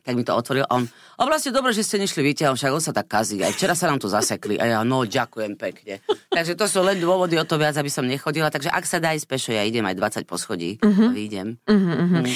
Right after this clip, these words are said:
Speaker 2: Ako často chodívate na východ? Eh, predsa
Speaker 1: Tak v
Speaker 2: len
Speaker 1: podstate
Speaker 2: ste
Speaker 1: te-, teoreticky sú to Vianoce a leto,
Speaker 2: Mhm.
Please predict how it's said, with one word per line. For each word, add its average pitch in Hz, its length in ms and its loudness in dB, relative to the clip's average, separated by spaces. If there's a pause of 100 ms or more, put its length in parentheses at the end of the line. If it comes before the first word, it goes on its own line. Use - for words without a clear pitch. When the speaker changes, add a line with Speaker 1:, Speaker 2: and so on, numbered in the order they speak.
(200)
Speaker 2:
Ako 247 180 -2
často 226 240 -6
chodívate 175 460 0
na 123 160 0
východ? - 400 -8
Eh, - 80 -2 (800)
predsa 180 240 0
Speaker 1:
Tak 214 80 2
v 170 60 2
Speaker 2:
len 175 100 2
Speaker 1:
podstate 247 160 0
Speaker 2:
ste 247 160 4 (160)
Speaker 1:
te-, - 80 -12
teoreticky 233 520 0
sú 214 200 0
to 135 160 0
Vianoce 165 500 -2
a 117 300 2 (580)
leto, 131 540 0
Speaker 2:
Mhm. 180 480 0